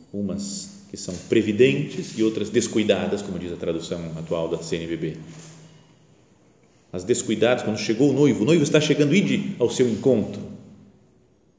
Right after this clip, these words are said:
Então, todas se levará-, levantaram e prepararam as lâmpadas. As descuidadas disseram às previdentes, "Dai-nos um pouco do óleo, para, porque nossas lâmpadas estão se apagando." As previdentes responderam, "De modo algum, pois o óleo pode ser insuficiente para nós e para vós. É melhor irdes comprar dos vendedores."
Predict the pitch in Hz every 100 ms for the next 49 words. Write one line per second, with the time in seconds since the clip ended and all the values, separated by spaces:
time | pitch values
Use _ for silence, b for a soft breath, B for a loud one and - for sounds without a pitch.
0 | _ _ _ 101 101 160 147 131 120 107
1 | 120 - 110 107 98 120 147 165 - 127
2 | 113 110 113 110 139 143 101 87 82 -
3 | - B B B B 104 104 139 - 113
4 | 143 156 - - 135 135 117 - 104 110
5 | 143 131 - - - - 139 165 139 127
6 | 139 135 117 147 131 98 - - - 123
7 | 117 - - 120 123 127 127 120 139 143
8 | 123 120 127 123 123 120 120 131 101 -
9 | - - - - - - b b b -
10 | 127 113 107 143 135 - 127 - 110 113
11 | 107 104 139 151 127 185 - 107 101 135
12 | 135 117 - 123 123 113 120 - 160 151
13 | 101 98 95 95 95 95 92 92 90 -
14 | 117 117 143 160 156 127 156 131 113 104
15 | 101 101 95 92 85 - -